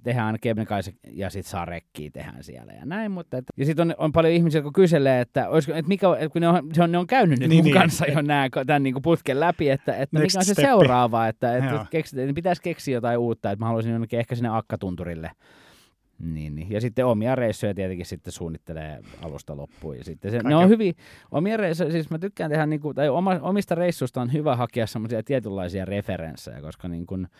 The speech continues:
Speaker 1: sit kun mä menen töihin, niin munhan pitää olla, se pitää olla niinku mulla täysin hallussa, että puhutaan niinku, puhutaan niin sanotusti niinku mastery,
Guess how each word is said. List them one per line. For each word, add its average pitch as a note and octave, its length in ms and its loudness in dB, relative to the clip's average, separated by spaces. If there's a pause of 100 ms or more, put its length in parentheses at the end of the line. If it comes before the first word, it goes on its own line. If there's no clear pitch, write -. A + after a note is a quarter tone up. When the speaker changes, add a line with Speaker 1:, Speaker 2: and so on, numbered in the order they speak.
(540)
Speaker 1:
sit D#3 160 -2
kun E3 100 0
mä D#3 40 2
menen C3+ 240 0
töihin, A#2+ 520 2
niin G#2 120 -2
munhan A2 360 -2
pitää A2 400 -2
olla, F#2 360 -4 (260)
se A#2+ 80 -4
pitää C#3+ 220 0
olla C#3 100 4
niinku C3 140 0
mulla B2+ 160 0
täysin A2+ 400 0
hallussa, E2+ 440 -10
että - 120 -14
puhutaan G2+ 360 -6
niinku, G2 300 -8
puhutaan G2+ 300 -4
niin G2+ 100 -2
sanotusti G2+ 280 -6
niinku F#2+ 200 -4
mastery, G2+ 680 -2